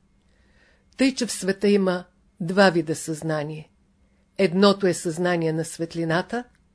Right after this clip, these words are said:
а другото на тъмнината. Затова има хора, които аз наричам хора на светлото съзнание и хора на тъмното съзнание.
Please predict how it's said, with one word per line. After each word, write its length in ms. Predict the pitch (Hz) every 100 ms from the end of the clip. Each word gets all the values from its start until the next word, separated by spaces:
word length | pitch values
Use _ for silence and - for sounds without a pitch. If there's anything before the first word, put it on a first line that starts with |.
| _ _ _ _ _
а 120 | - 170
другото 640 | 160 220 220 240 254 254 _ _ _
на 120 | 170
тъмнината. 720 | 175 165 165 160 147 151 - - _ _ _ _ _ _ _ _ _ _ _
Затова 380 | 180 214 262 294
има 220 | 294 240 202
хора, 420 | - 202 196 226
които 280 | 202 208 196
аз 220 | 190 -
наричам 600 | 180 175 190 190 170 160 _ _ _ _ -
хора 300 | 214 185 175
на 100 | 160
светлото 540 | - 214 233 233 202
съзнание 800 | - - 180 170 165 202 226 - _ _ _ _ _ _ _
и 120 | 180 175
хора 560 | - 190 196 190 202 - _ _
на 140 | 180 165
тъмното 520 | - 185 180 175 165
съзнание. 720 | - 165 175 160 160 160 170